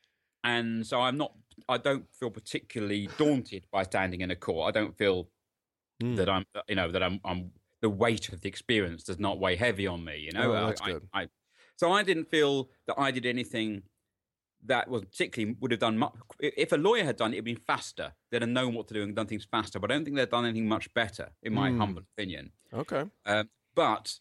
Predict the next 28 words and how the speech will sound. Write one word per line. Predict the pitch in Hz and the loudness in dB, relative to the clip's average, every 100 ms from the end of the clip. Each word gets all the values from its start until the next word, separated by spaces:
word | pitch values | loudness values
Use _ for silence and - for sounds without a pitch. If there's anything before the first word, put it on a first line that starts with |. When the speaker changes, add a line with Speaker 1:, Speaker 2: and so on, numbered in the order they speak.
| _ _ | _ _
Speaker 1:
I | 127 | -2
think | 131 165 156 | 2 2 2
that | 131 120 | 0 2
the | 135 131 123 107 | 4 4 2 2
reason | 151 156 135 131 | 2 4 4 4
why | 120 | 4
you | 113 117 | 4 4
need | 110 | 4
a | |
lawyer | 117 139 90 80 | 4 4 4 2
is | 82 107 | 0 -2
because | 101 110 117 | -4 -2 0
the | 101 | 2
judges | 120 101 101 | 2 0 -2
will | 98 | -2
kick | 117 - | -4 -2
you | 101 | 0
around | 98 95 90 | 2 0 -2
if | 87 | -2
you | |
don't. | 90 95 78 - | 0 0 -4 -6
That's | - 98 - | -2 -2 0
my | 92 | -2
feeling. | 85 92 69 80 - - | 2 0 -2 -10 -16 -12
Speaker 2:
Oh, | 101 101 104 | -6 -6 -4
I | 104 | -6
see. | 107 82 | -6 -6
Hmm. | 117 | -6